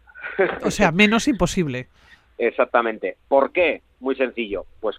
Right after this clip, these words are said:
Speaker 1: porque por diferentes razones no, no se llegaba a ese depósito. Había días que nos pillábamos los dedos, que llamo yo, ¿no? Eh,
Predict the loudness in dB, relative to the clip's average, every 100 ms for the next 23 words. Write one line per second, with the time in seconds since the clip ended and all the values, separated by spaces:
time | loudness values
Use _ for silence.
0 | -2 -2 0 -2 0 2 2 0 0 -4
1 | -4 -2 -2 0 -2 0 0 0 -2 -2
2 | 0 0 0 -8 -6 -2 -2 -2 -2 0
3 | 2 2 2 0 -4 -2 -2 -6 -6 -10
4 | -4 -6 -6 _ _ _ _ -2 0 2
5 | 2 2 2 0 -4 -4 -4 -8 -2 2
6 | 2 0 -2 -2 0 -2 -4 -4 -4 -2
7 | -2 -2 -2 -4 -2 -4 -4